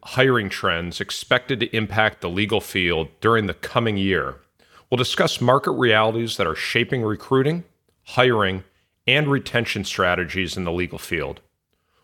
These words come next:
We'll also examine how growing demand for specialized talent and an increasingly competitive job market are influencing compensation and benefits.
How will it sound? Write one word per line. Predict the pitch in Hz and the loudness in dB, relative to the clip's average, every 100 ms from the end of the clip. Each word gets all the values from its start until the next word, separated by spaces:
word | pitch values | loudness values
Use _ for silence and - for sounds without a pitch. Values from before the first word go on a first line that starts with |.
| _ | _
We'll | - 135 | 0 2
also | 196 - 160 | 2 0 0
examine | 113 131 113 117 | 0 2 2 2
how | 104 104 | 2 0
growing | 98 101 117 139 | 2 2 4 4
demand | 120 104 107 113 | 2 2 2 2
for | - | -2
specialized | - - 110 - 117 117 110 - | -4 0 0 0 2 2 2 0
talent | 107 87 90 92 - _ _ _ | 0 2 0 -4 -14 _ _ _
and | - 110 | 0 2
an | 135 | 4
increasingly | 160 156 160 139 156 131 127 | 2 0 -2 0 0 2 2
competitive | 107 110 92 - 127 127 98 | 0 -4 -6 0 0 2 0
job | 82 107 104 95 | 0 4 4 2
market | 76 69 - 69 _ - | -4 -8 -10 -12 _ -2
are | 101 | 2
influencing | 120 120 - 131 120 - 113 95 | 2 0 0 2 2 0 -2 -2
compensation | - 107 - 78 - 123 - - 139 139 _ _ _ _ - | 0 0 0 -10 -2 0 0 -2 -4 -8 _ _ _ _ -2
and | 104 107 98 | 2 2 2
benefits. | 101 92 - - - - - | 0 0 -6 -12 -8 -8 -8